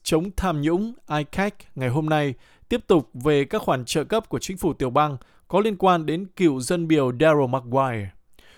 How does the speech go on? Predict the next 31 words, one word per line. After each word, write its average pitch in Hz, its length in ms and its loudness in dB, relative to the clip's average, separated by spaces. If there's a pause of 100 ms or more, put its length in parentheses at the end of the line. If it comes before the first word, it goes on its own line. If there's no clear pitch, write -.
(280)
Tuần 175 120 2
thứ 233 120 2
hai 226 200 2
của 175 120 -2
cuộc 165 160 0
điều 156 160 2
tra 196 240 0
bắt 220 160 0
đầu 165 260 6
với 170 120 0
sự 196 140 -2
xuất 214 160 0
hiện 165 280 0
của 139 120 -4
cựu 165 300 2
phó 160 260 0
thủ 175 180 -2
hiến 156 340 0
ông 160 240 -2
John 170 400 0
Barilaro. 143 720 2 (680)
Ông 135 200 0
Daryl 180 260 6
Maguire 156 720 2
sẽ 147 180 -4
xuất 233 200 0
hiện 139 340 -2
vào 131 240 2
hôm 156 160 -4
thứ 208 100 -4
Tư, 180 300 6